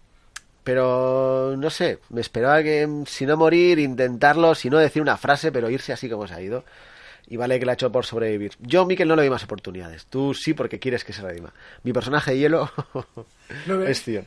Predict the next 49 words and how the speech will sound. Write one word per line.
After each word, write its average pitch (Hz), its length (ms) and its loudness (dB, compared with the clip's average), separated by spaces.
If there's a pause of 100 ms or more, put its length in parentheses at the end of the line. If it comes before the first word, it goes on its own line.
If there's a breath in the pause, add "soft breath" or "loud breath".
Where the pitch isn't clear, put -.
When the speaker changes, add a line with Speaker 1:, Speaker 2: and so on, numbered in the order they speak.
Speaker 2:
la 175 120 -6
comparación 175 440 -6
con 190 100 -2
la 185 100 0
rata 202 300 2
es 185 100 0
literal. 185 440 -4
Cuando 165 200 -6
una 180 120 0
rata 185 240 -2
salta 190 300 -4
de 196 60 0
un 190 140 -4
banco, 214 480 0 (580)
debe 220 220 2
saltar 233 300 4
algo 240 260 2
así, 240 240 -4
¿no? 226 240 0
Speaker 1:
Así, 160 640 4
Speaker 2:
<laughs> - 40 -18
Speaker 1:
así. - 360 -6
Speaker 2:
Sin 214 260 -8
temor, 226 400 0
vamos. 220 400 -4 (640 loud breath)
Speaker 1:
Y 123 80 -2
la 120 140 6
cara 139 140 10
de 147 60 12
bajón 139 220 6
que 127 80 2
tiene 131 140 6
su 117 100 -2
hermana. 110 340 0
A 113 80 -2
mí 160 80 4
su 170 100 2
hermana 156 680 6
me 135 100 2
cae 139 220 6
molona. 92 400 -6
Me, 92 160 -10
me 113 160 -8
parece 143 160 0
Speaker 2:
Ya. 151 40 -4
Speaker 1:
una 127 100 0
tía 110 160 -2
maja 101 240 -8
ahí. 98 120 -8